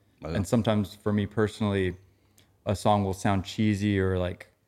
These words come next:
Speaker 2: niche or, like, too quirky for me. I'm like, "That's silly and weird. I don't like, I want my music to sound cool
Speaker 1: <laughs>
Speaker 2: 'cause I'm," you know what I mean?
Speaker 1: Yeah.
Speaker 2: Um, but anyway, let's play this track. The hook is really interesting and, and fun,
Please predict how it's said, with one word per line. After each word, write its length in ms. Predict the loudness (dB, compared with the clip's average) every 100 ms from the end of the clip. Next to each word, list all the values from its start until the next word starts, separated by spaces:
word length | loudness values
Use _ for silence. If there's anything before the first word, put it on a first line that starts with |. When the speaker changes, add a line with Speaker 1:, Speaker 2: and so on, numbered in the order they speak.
| _ _ _ _ -20 -20 _ _ 0
Speaker 2:
niche 640 | 2 4 2 -2 -8 -4
or, 540 | 0 2 2 2 -2 -6 _ _ _ _ _ _ _ _ -20 -20 _
like, 200 | -4 -2
too 180 | 2 2
quirky 400 | 2 0 2 0
for 160 | 2 2
me. 80 |
I'm 100 | 2
like, 200 | 2 0
"That's 240 | -2 -4 -6
silly 420 | -2 0 0 -4
and 160 | -6 -6
weird. 160 | 0
I 80 | 0
don't 140 | 0
like, 140 | -4 -10 _ -2
I 40 |
want 180 | 0 0
my 100 | 0
music 320 | 0 -2 -4
to 80 | -6
sound 320 | -4 -4 -6
cool 540 | -2 2 2 0 -14 -18 _ _ -6
Speaker 1:
<laughs> 320 | -2 -4 -4
Speaker 2:
'cause 180 | -6 -4
I'm," 220 | -4 -4 2
you 80 | 4
know 100 | 4
what 100 | 4
I 40 |
mean? 240 | 4 2 0
Speaker 1:
Yeah. 200 | -4 -6 -14 _ 2
Speaker 2:
Um, 280 | 4 6 6
but 140 | 6
anyway, 260 | 6 6 4
let's 140 | 0
play 180 | 2 4
this 160 | 4
track. 480 | 4 6 6 2 0
The 80 | 0
hook 240 | 2 2
is 140 | 2 2
really 280 | 2 4 2
interesting 520 | 0 -2 0 0 0
and, 100 | 0
and 180 | -2 0
fun, 460 | 2 4 4 2